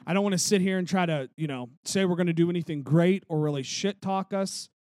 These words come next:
I'm, I'm just excited to know that regardless of who's out there, we will be competing every single week, and I'm,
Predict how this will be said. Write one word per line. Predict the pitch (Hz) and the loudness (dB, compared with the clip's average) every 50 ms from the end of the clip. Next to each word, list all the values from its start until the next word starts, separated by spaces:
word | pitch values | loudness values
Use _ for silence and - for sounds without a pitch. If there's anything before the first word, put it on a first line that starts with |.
| _ _ _ _ _ _ _ _ _ _ _ _ - | _ _ _ _ _ _ _ _ _ _ _ _ -2
I'm, | 160 170 175 175 - | -2 0 0 -2 -2
I'm | 147 170 175 | -2 -2 0
just | 170 175 175 - - - | 0 0 0 0 -2 -4
excited | 160 156 - - - - 175 170 175 170 170 165 151 | -6 -4 -2 -2 0 0 2 2 2 2 2 0 0
to | 160 | -2
know | 160 156 160 160 156 156 | 0 2 4 6 6 6
that | 151 151 135 139 - | 4 2 -2 -4 -2
regardless | 147 156 147 127 139 170 170 175 185 180 190 190 175 - | -2 -2 0 2 4 4 6 6 4 4 2 0 0 -2
of | 170 143 - | -4 -4 -2
who's | 170 180 175 165 143 - | 0 0 0 0 -2 -6
out | - 147 160 160 151 - 151 | -6 -4 -2 -2 -2 -2 -4
there, | 156 151 151 151 151 | -2 -2 0 0 0
we | 151 143 131 156 165 151 | 0 2 2 2 4 4
will | 151 151 147 | 2 0 -2
be | 143 151 139 | -4 -8 -8
competing | - 160 143 135 127 - 160 160 160 156 151 147 147 147 135 - | -8 -8 -10 -8 -8 -6 -4 -4 -2 -2 -4 -4 -6 -8 -10 -6
every | 135 143 135 131 135 131 | -6 -4 -4 -4 -6 -8
single | - - 143 127 120 120 117 113 | -8 -10 -12 -10 -10 -10 -8 -8
week, | 110 104 98 - - - - - | -8 -10 -10 -12 -16 -20 -20 -18
and | 127 123 | -18 -16
I'm, | 123 131 139 131 131 123 131 | -14 -14 -14 -14 -14 -16 -18